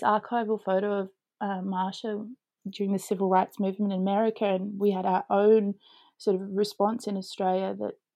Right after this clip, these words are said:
I think people aren't aware of, with the freedom rides and, and the marches for in-, Aboriginal rights. And there's this photo of, of Marsha and the fighting for land rights with the protesting in the street.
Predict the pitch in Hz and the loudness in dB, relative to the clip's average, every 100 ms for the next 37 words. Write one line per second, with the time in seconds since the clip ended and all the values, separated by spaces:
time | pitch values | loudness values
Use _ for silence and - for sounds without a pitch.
0 | _ _ - 196 202 - 208 208 202 196 | _ _ -20 -12 -10 -8 -6 -2 -2 -2
1 | 190 196 196 190 196 196 202 208 196 196 | -4 -4 -6 -8 -10 -10 -6 -4 -4 -2
2 | 196 208 196 202 190 - 196 196 202 - | -4 -4 -4 -4 -6 -8 -8 -6 -6 -10
3 | - 208 190 185 180 - 202 196 - 196 | -4 0 2 0 -4 -10 -10 -12 -12 -8
4 | 196 208 - 202 190 - 196 202 - 196 | -6 -8 -6 -8 -8 -6 -6 -6 -8 -4
5 | 196 196 202 - - _ - - - - | -2 -2 -4 -10 -20 _ -20 -20 -20 -6
6 | 208 202 196 190 - - 202 196 196 202 | -4 -4 -6 -10 -18 -6 -4 -2 -2 -4
7 | 196 _ - 196 202 185 190 196 262 240 | -8 _ -16 -10 -4 -2 -2 -2 -4 -2
8 | 214 202 190 190 _ - 208 202 202 196 | -2 -4 -6 -12 _ 2 4 4 2 0
9 | 185 190 214 214 208 - - 202 202 202 | 0 2 2 2 0 -4 -6 -2 -2 -2
10 | - 208 214 220 208 220 202 190 - - | 2 4 6 4 0 0 0 -2 -4 4
11 | 208 208 214 | 6 6 2